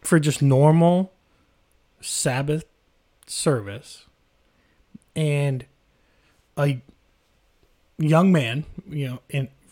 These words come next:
thirty-year-old man, just walks up to the front to do the reading, takes the scroll,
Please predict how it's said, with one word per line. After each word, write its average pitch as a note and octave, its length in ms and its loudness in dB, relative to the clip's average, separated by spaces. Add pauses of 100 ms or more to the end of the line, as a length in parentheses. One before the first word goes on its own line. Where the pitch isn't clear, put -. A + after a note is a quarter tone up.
(160)
thirty-year-old E3 640 0
man, B2+ 320 -8 (1300)
just E3 200 -4
walks C#3 340 -4
up E3 160 -4
to F3 100 -4
the D3+ 80 -2
front C3 380 -8 (1600)
to - 100 -6
do C#3+ 140 2
the D3+ 100 2
reading, C3+ 420 -2 (300)
takes C3+ 260 -8
the F3 80 -4
scroll, D3 540 0